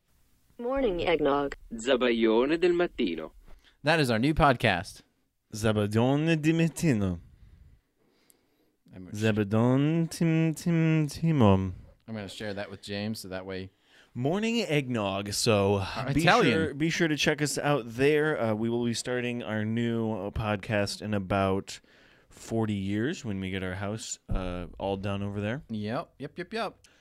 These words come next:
Speaker 4: So be sure to join us on that podcast when it comes out in twenty sixty.
Speaker 3: Zabone de Mattino. Welcome to the Zabone Me de Mattino show.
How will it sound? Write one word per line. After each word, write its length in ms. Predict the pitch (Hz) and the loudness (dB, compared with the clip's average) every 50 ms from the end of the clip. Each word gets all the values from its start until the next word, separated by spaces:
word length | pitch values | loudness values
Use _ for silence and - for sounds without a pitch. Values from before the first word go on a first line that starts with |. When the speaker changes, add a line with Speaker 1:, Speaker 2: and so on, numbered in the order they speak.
| _ _ _ _ | _ _ _ _
Speaker 4:
So 340 | - - 156 143 135 131 123 | 0 2 4 4 4 2 0
be 240 | 117 127 147 165 | 0 2 2 2
sure 180 | 165 139 175 165 | 2 2 2 2
to 100 | 156 151 | 2 2
join 220 | 135 147 147 147 | 2 2 0 2
us 160 | 143 143 135 - | 0 0 -2 -4
on 200 | - 139 139 139 | -2 -2 0 0
that 180 | 135 135 - | 0 -2 -4
podcast 600 | - 135 127 123 117 - 131 117 113 110 - 110 | -6 -8 -6 -6 -8 -8 -8 -8 -8 -8 -8 -8
when 140 | 104 104 101 | -6 -6 -6
it 80 | 101 95 | -6 -8
comes 280 | 107 107 101 98 87 - | -10 -10 -10 -8 -8 -6
out 240 | 92 90 90 95 - - | -6 -6 -6 -8 -10 -10
in 240 | 98 92 90 90 | -10 -8 -8 -10
twenty 1120 | 87 - - - - - - 95 95 95 95 95 92 92 92 92 92 90 92 90 92 92 87 - _ _ _ _ | -12 -14 -16 -16 -16 -16 -12 -10 -8 -8 -6 -6 -6 -8 -8 -8 -8 -8 -8 -6 -8 -8 -10 -12 _ _ _ _
sixty. 520 | - - - - 101 - - - 156 180 185 - _ _ _ _ _ _ - | -18 -16 -12 -12 -12 -12 -12 -12 -12 -14 -14 -16 _ _ _ _ _ _ -16
Speaker 3:
Zabone 680 | 110 107 110 127 123 127 170 220 220 220 220 214 160 | -12 -6 -4 -4 0 0 0 0 2 0 0 0 0
de 240 | 131 156 175 175 170 | 0 0 0 0 2
Mattino. 600 | 151 139 143 131 - - 135 98 80 64 - - - _ _ _ _ _ _ _ _ _ _ _ _ _ _ _ _ _ _ _ _ _ _ _ _ - - - - - - - - - | 2 0 0 0 -2 -2 -2 -2 -2 -4 -8 -14 -18 _ _ _ _ _ _ _ _ _ _ _ _ _ _ _ _ _ _ _ _ _ _ _ _ -20 -20 -18 -18 -18 -18 -20 -18 -4
Welcome 320 | - 165 226 233 - 190 160 | 2 4 4 6 6 4 4
to 120 | - 160 | 4 2
the 140 | 131 131 123 | 2 2 0
Zabone 580 | 104 104 113 110 98 98 170 220 240 233 220 196 | 2 4 2 2 6 8 8 8 8 6 4 4
Me 260 | 170 180 185 185 175 143 127 | 6 4 4 4 2 -2 -2
de 240 | 123 175 175 170 160 151 | 2 4 4 4 4 4
Mattino 580 | 147 143 135 - - - 160 139 117 98 90 | 2 2 0 2 2 4 6 6 6 6 4
show. 300 | - - 104 85 76 69 | 0 0 0 0 0 -2